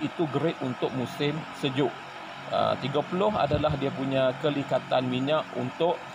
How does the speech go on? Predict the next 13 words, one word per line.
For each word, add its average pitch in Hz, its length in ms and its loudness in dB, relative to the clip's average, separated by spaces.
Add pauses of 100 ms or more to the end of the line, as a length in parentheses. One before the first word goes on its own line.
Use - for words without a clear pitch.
(200)
musim 131 560 0
panas. 123 640 2 (240)
Ini 135 400 2
adalah 127 400 0
dia 120 160 2
punya, 113 480 0 (480)
uh, 110 560 6 (160)
oil 135 320 6
filter. 113 560 2 (160)
Okey, 139 320 0
dan 147 160 6
ini 143 320 2
adalah 131 320 4